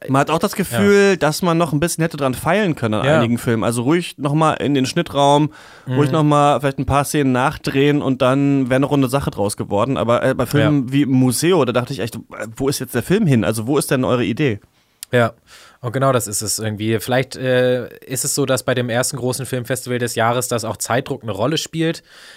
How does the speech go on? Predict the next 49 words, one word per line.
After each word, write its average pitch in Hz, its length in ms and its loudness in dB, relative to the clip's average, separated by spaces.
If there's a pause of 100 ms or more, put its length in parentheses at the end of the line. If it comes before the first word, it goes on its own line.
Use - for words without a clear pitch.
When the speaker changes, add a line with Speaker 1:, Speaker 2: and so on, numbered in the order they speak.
Speaker 2:
Äh, 120 360 2
das 113 160 -4
weiß 139 220 0
ich 143 100 -6
nicht 143 200 -6
genau. 127 400 0 (340)
Aber 117 460 2
ja, 104 180 0
vieles 143 400 -4
wirklich 131 320 -4
halbgar. 101 480 -4 (240)
E-, 160 140 0
echt - 240 -6
schade, 151 380 -4 (100)
wirklich 127 300 0
Speaker 1:
Mhm. - 20 0
Speaker 2:
schade. 104 280 -4 (480)
Speaker 1:
Ja, 131 220 4 (220)
ganz 127 200 0
komisch. 131 220 2
Und 123 80 -4
dann 135 80 4
gibt's 147 140 0
Sachen, 151 240 2
die 135 100 0
waren 139 360 2
sehr, 139 160 2
sehr 147 100 0
gut 143 140 -4
gemacht, 139 280 0
wie 143 80 2
Otoya 139 380 2
zweiundzwanzigster 135 580 -2
Juli, 135 280 0
<laughs> - 0 -
dann 123 160 2
aber 131 340 4
irgendwie 135 400 2
ekelhaft 113 640 0
Speaker 2:
Mhm. 117 40 -2
Speaker 1:
von 117 80 4
Speaker 2:
Ja, 110 60 2
Speaker 1:
der 117 100 0
Idee 110 240 -2
her. 104 160 -4
Speaker 2:
auf 110 140 -6
jeden 101 160 -2
Fall. 92 240 -6 (300)
Speaker 1:
Ähm, 156 1000 4